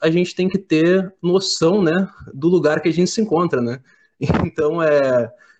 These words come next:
é, é complicado a gente sair pra rua às três da manhã num local perigoso achando que não, não vai ser roubado quando o lugar é um lugar complicado, né? <laughs> Então é bom que a gente saiba o que acontece ne-,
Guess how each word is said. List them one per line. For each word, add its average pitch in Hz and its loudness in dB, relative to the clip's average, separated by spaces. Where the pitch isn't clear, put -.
é, 120 -2
é 131 0
complicado 170 0
a 151 4
gente 143 -2
sair 151 0
pra 147 0
rua 131 0
às 123 -6
três 156 0
da 151 0
manhã 143 0
num 170 2
local 143 0
perigoso 160 2
achando 180 -2
que 196 -2
não, 208 0
não 208 -6
vai 196 0
ser 214 -2
roubado 196 0
quando 214 -6
o 226 -2
lugar 190 0
é 196 -2
um 196 4
lugar 170 4
complicado, 190 0
né? 120 -8
<laughs> - 0
Então 170 0
é 170 0
bom 170 0
que 185 0
a 185 2
gente 196 2
saiba 190 0
o - 2
que 156 0
acontece 147 0
ne-, 120 -6